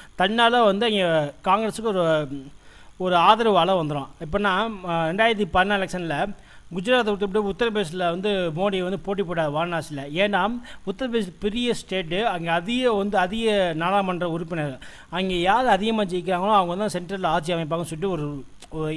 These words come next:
எழுதப்படாத ரூலே இருக்குது. அதனால அங்கேருந்து போட்டி போட்டாரு. அதே மாதிரி தான் வயநாட்டில் வந்து ராகுல் காந்தி போட்டி போட்டாரு. அது தன்னால அந்த ஆதரவால வந்து காங்கிரஸுக்கு ஒரு ப்ளஸ் பாயிண்ட்டு. அதனால காங்கிரஸ் வந்து அதிக இடம் ஜெயிக்கிறதுக்கு ஒரு வாய்ப்பு அமைஞ்சிருச்சு. ஆனா ஒரே ஒரு இடத்துல மட்டும் வந்து கம்யூனிஸ்ட் ஜெயிச்சிச்சு,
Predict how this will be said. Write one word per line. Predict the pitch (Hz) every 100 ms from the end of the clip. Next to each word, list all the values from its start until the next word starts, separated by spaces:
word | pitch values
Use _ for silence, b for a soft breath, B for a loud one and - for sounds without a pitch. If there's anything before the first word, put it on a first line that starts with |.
| 180
எழுதப்படாத | 233 240 208 202 175
ரூலே | 175 185 165
இருக்குது. | 147 196
அதனால | 180 196 196
அங்கேருந்து | 170 180 160
போட்டி | 170 165
போட்டாரு. | 151 147 202 170
அதே | 180 220 202
மாதிரி | 185
தான் | 208 156
வயநாட்டில் | 185 214 190 185
வந்து | 185
ராகுல் | 170 196 185
காந்தி | 170 160
போட்டி | 160
போட்டாரு. | 147 147 208 240 B B B 185
அது | 170 -
தன்னால | 196 220 233
அந்த | 208 170
ஆதரவால | 196 202 190 175 165
வந்து | 208 220 -
காங்கிரஸுக்கு | 190 208 165 180 160
ஒரு | 147 131 123 190
ப்ளஸ் | 185 -
பாயிண்ட்டு. | 185 160 127 214 - B B -
அதனால | 175 214 180 190
காங்கிரஸ் | 220 220 202
வந்து | 214 170
அதிக | 208 220 196
இடம் | 190 196 180
ஜெயிக்கிறதுக்கு | 170 170 196
ஒரு | 151 160
வாய்ப்பு | 196 170 170
அமைஞ்சிருச்சு. | 165 165 135 196 208
ஆனா | 208 262 B B B 175
ஒரே | 202 247 240
ஒரு | 196
இடத்துல | 180 190 185 180
மட்டும் | 190 196 170
வந்து | 165 240 220 160 135 135 180
கம்யூனிஸ்ட் | 208 190 151 170
ஜெயிச்சிச்சு, | 175 147 139